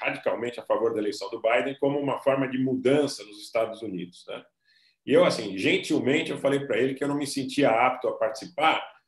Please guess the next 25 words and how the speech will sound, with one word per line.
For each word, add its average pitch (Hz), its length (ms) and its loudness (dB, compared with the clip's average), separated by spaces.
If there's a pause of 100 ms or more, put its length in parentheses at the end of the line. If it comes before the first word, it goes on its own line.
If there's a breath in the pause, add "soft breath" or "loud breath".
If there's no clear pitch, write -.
(140)
no 127 120 0
sentido 139 480 0
de 156 260 0
patrocinar 151 720 2
a - 20 2
ideia 156 320 2
de 156 80 -6
que 185 100 -2
o 170 80 2
Biden 151 460 2
seja 156 260 -2
um 180 60 -8
processo 135 360 -2
transformador. 95 720 -4 (540)
A - 80 -2
gente 156 260 0
não 175 200 0
tem 190 260 4
a, 147 80 2
a, 120 320 0
a - 20 4
certeza 151 760 4
e 117 60 0
a 110 120 -4
convicção, 139 720 -2